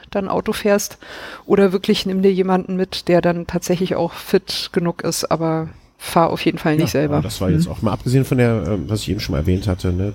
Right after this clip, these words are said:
Speaker 2: dem, ähm, ja, wie ich fand, der geglückten Berichterstattung von der Tour, auch in dem Fall, ähm, war das eigentlich so mein Juni.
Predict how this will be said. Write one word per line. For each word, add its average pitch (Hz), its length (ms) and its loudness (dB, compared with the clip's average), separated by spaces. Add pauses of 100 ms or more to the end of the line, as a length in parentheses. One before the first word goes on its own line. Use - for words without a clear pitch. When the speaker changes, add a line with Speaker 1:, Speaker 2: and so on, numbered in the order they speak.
Speaker 2:
dem, 90 360 -2
ähm, 82 640 -4 (260)
ja, 92 280 -2 (640)
wie 120 140 4
ich - 120 0
fand, 127 180 4
der 110 60 4
geglückten 101 420 -2
Berichterstattung 101 580 -2
von - 140 -4
der 90 120 0
Tour, 131 280 0 (640)
auch - 180 0
in 104 80 2
dem 101 160 0
Fall, 92 380 -2
ähm, 85 240 0 (400)
war - 180 -2
das - 300 -2
eigentlich 82 420 -8
so 76 320 -4 (960)
mein 82 260 2
Juni. 82 340 2